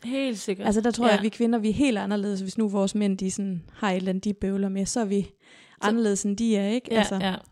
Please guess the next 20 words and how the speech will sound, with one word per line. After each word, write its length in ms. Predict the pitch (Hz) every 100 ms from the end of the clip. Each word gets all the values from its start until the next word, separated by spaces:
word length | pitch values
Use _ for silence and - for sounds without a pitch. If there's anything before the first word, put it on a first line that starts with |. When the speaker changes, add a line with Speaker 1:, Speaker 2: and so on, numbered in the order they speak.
| -
Speaker 2:
så, 180 | - 190
øh, 220 | 190 190
men 160 | 196 196
jeg 140 | 190
er 60 | 185 -
helt 500 | - 269 196 175 -
med 120 | 196
på, 140 | 190 185
hvad 140 | 185
du 80 | 180
siger. 300 | - 190 190 185
Speaker 1:
Ja. 160 | 202 - 196 - - - - -
Speaker 2:
Men 140 | 247 233
tilbage 380 | 254 254 269
til, 260 | 285 285 269
at, 200 | - 202
øh, 140 | 208 196
du 80 | 226
fik, 260 | 220 294 285 -
øh, 280 | 202 196